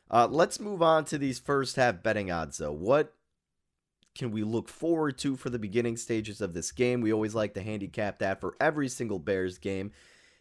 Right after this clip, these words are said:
And I was looking, I was like, "All right, well, where are these, where are these numbers gonna move for the first half?" after the news of Justin Fields not being in the game. And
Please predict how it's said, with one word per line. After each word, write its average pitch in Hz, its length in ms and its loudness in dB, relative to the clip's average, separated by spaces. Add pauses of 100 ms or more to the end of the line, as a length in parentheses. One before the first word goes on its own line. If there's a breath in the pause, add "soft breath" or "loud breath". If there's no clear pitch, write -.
(140 soft breath)
And 139 280 2
I 139 120 6
was 131 200 0
looking, 180 360 0
I 151 120 4
was 143 120 -2
like, 143 140 2
"All 151 100 8
right, 143 220 6
well, 139 300 6
where 147 280 4
are 139 40 6
these, 123 380 0
where 131 180 2
are 131 60 2
these 120 180 0
numbers 113 340 0
gonna 104 140 -2
move 107 280 0
for 107 80 -8
the 90 80 -4
first 90 360 -6
half?" 113 360 0 (1040)
after 110 320 0
the 92 120 -4
news 98 320 -2
of 87 80 -10
Justin 92 400 -4
Fields 95 400 -2
not 87 280 -6
being 82 200 -8
in 71 80 -8
the 69 40 -10
game. 110 600 -2
And 110 520 -2